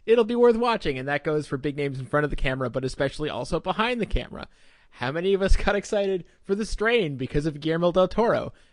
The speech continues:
Who got excited for Believe because of Alfonso Cuarón? Um,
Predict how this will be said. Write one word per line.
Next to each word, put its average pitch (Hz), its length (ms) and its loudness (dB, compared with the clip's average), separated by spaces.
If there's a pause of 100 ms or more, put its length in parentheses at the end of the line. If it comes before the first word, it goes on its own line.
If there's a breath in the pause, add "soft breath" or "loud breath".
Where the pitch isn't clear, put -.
(120 soft breath)
Who 214 200 6
got 180 160 6
excited 185 480 4
for 160 240 2
Believe 147 640 2
because 135 360 0
of 143 100 -4
Alfonso 151 500 0
Cuarón? 160 580 0 (580 soft breath)
Um, 123 500 0